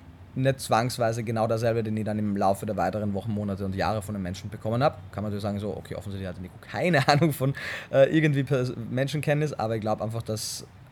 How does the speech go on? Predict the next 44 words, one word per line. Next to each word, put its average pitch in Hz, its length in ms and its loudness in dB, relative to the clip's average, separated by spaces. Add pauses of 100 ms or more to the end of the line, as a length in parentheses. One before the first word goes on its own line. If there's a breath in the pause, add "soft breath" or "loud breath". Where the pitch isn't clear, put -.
(260)
der 117 260 -2
erste 110 320 0
Eindruck 117 500 -2
deutlich 117 380 -2
oberflächlicher 117 680 0
ist 139 260 0
und 113 220 -4 (120)
deutlich 110 400 0
stärker 110 380 0
von - 100 -10
äußeren 110 320 -2
Faktoren 104 320 -6
auch 92 140 -2
beeinflusst 101 400 -6
werden 104 160 -2
kann, 127 320 0 (340 loud breath)
als 107 320 2
es 110 140 -6
das 98 160 -4
langfristig 92 480 -4
ist. 67 140 -10
Weil 80 80 -4
ich 104 40 -2
glaub, 123 140 2
man 123 100 0
kann 131 400 0
sich - 380 -6 (320)
am 110 140 -4
Anfang 127 360 0
jedem 127 320 2
Menschen 120 300 -2
gegenüber 123 460 0 (240 loud breath)
auf 110 200 -2
zig 160 200 -6
verschiedene 151 360 0
Weisen 131 300 2
präsentieren, 123 460 -4
sodass 107 220 -4
es 110 120 -10
die 113 80 -6
Person 110 320 -4
einen 101 140 -2
auch 87 100 -4
abnimmt. 160 340 2